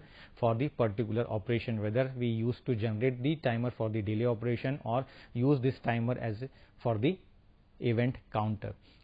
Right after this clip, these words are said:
So here these timers can be selected with the help of special register that is called T mod register. Uh, T mod register is nothing but timer,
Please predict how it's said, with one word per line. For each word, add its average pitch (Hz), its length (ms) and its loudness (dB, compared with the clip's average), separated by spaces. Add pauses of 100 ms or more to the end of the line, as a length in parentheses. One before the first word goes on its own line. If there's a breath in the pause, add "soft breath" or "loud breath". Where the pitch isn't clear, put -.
(120)
So 135 120 4
here 147 380 6 (880)
these 147 240 6 (140)
timers 143 460 4
can 131 180 0
be 127 80 0
selected 123 460 0
with 123 120 -2
the 120 80 0
help 113 300 -2
of 131 140 0 (220)
special 131 460 0
register 117 400 -2
that 117 160 -2
is 107 160 -8
called 131 200 0 (120)
T 117 160 -2
mod 113 260 -2
register. 120 540 0 (320 loud breath)
Uh, 117 120 0 (100)
T 135 160 4
mod 135 240 2
register 117 300 0
is 113 80 -2
nothing 113 280 -2
but 127 180 -4
timer, 110 340 -2